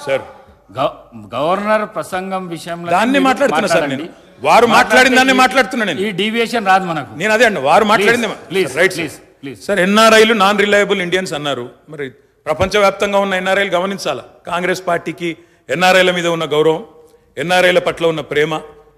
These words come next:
Speaker 1: గౌరవ ముఖ్యమంత్రి గారికి ఉన్న ప్రేమ గమనించాలని కోరు-, నేను కోరుతా ఉన్నా. ఇంకొక మాట, అధ్యక్ష, ఎన్ఆర్ఐలు అన్నారు, అధ్యక్ష. అధ్యక్ష, ఎవరు, అధ్యక్ష? వంద కోట్ల మంది భారతీయులను కాదని బయట నుంచి తెచ్చుకున్న అధ్యక్షులు తీసుకుంది ఎవరు, అధ్యక్ష?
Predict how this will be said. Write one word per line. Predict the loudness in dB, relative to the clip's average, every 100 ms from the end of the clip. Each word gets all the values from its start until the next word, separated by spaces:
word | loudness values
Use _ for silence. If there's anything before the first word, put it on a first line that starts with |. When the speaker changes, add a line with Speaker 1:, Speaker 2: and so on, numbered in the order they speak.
| _
Speaker 1:
గౌరవ | 0 2
ముఖ్యమంత్రి | 0 -4 -8 -6 -4
గారికి | -4 -4
ఉన్న | -10
ప్రేమ | -6 -6 -6 -12 _ _ _ -6
గమనించాలని | -4 -2 0 0 0
కోరు-, | -4 -4
నేను | -6
కోరుతా | -6 -4 -6
ఉన్నా. | -4
ఇంకొక | -4 0 2
మాట, | 2 0
అధ్యక్ష, | -2 -8 -12 -16 _ _ _ _ -8
ఎన్ఆర్ఐలు | 0 4 4 4
అన్నారు, | 2 0
అధ్యక్ష. | -2 -8 -12 -16 _ _ _ _ _ _ _ _
అధ్యక్ష, | -8 -4
ఎవరు, | 0 4 4
అధ్యక్ష? | 4 2 -2 -4 -6 -14 -20 _ _ _
వంద | -4 0 2
కోట్ల | 4 4 4
మంది | 0
భారతీయులను | 4 4 4 0 -2 2
కాదని | 2 2
బయట | 2 2
నుంచి | 0 -2
తెచ్చుకున్న | -2 -2 -4
అధ్యక్షులు | -2 -4 -4
తీసుకుంది | -8 -6 -2
ఎవరు, | -2
అధ్యక్ష? | -2 -6